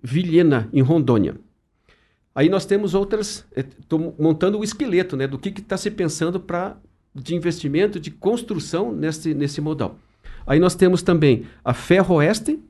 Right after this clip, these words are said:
que é aqui no Paraná, e a Ferrogrão. A Ferro-, Ferrogrão, Ney, ela sai de Sinop, no estado de Mato Grosso,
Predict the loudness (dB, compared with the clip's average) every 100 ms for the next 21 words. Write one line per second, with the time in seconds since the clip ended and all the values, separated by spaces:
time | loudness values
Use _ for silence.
0 | _ -4 -2 2 2 4 2 2 0 0
1 | 2 2 0 -2 0 2 2 2 2 2
2 | 0 -8 _ _ _ -6 0 2 4 2
3 | 2 -6 -2 2 4 4 4 6 6 2
4 | -6 0 2 2 -2 -16 _ _ 0 0
5 | -2 0 0 0 -6 _ _ _ _ _
6 | 0 0 2 2 4 4 2 -2 -4 -4
7 | -18 _ _ -2 2 2 0 -2 -2 0
8 | -6 -4 0 2 4 4 2 0 -2 0
9 | 2 4 4 0 -6